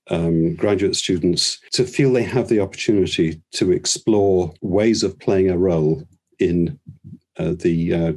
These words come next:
transition to zero carbon. I mean, it's something that they're all even more passionate about than we are. And we need to have quite a wide funnel.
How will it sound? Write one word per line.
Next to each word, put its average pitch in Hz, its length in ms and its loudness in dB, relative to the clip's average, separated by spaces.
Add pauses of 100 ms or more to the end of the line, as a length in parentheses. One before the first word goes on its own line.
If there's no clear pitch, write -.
transition 90 460 0
to 85 80 -8
zero 85 260 0
carbon. 76 640 -4
I - 40 -4
mean, 101 100 0
it's - 140 -2
something 113 440 2
that 92 260 -2 (420)
they're 107 440 0
all 90 240 0 (680)
even 104 240 2
more 92 180 2
passionate 90 400 -4
about 90 360 0
than 85 300 0 (100)
we 95 200 2
are. 78 340 -4 (120)
And 107 240 0 (880)
we 120 80 4
need 139 180 2
to 135 60 -4
have 131 320 -4
quite 135 460 -2
a 117 80 2
wide 101 840 2 (300)
funnel. 76 540 -2